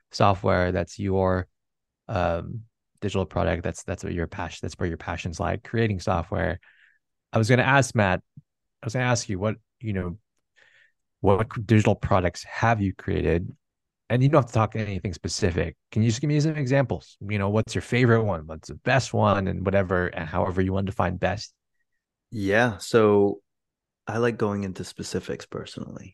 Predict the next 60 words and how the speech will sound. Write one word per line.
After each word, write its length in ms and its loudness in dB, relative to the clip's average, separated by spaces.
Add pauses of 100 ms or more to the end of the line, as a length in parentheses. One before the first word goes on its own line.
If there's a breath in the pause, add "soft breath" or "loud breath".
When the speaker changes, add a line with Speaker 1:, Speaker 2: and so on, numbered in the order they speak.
(140)
Speaker 2:
I 80 0
think 220 6
it's 100 4
always 420 6 (120)
annoying 520 4 (100)
when 140 2
I 40 6
listen 260 2
to 80 0
a 60 0
podcast 640 0
and 80 -6
someone's 260 2
like, 240 -2 (480 loud breath)
like, 140 6
if 60 0
the 80 4
topic 420 4
is 140 -2
finances 840 0
and 80 -8
you're 120 -6
talking 360 2
about, 200 2
like, 200 -2
financial 580 2
allocation, 720 -2 (760 soft breath)
and 120 -2
you, 160 -4 (140)
you 80 6
know, 140 8
if 120 0
you're 140 8
the 100 8
host 360 4
and 100 2
you're 160 2
talking 380 2
about 200 2
financial 460 -2
allocation 480 -4
and 80 0
what 120 -4
people 260 0
should 160 -4
do, 260 4 (460 soft breath)
but 100 2
then 160 4
someone 320 4
asks 340 0
you, 140 -2
like, 160 -2
"What's 180 2
your 120 6
financial 440 0
allocation?" 460 -4
And 80 -2
you're 80 -2
like, 160 -6
"Nah, 220 2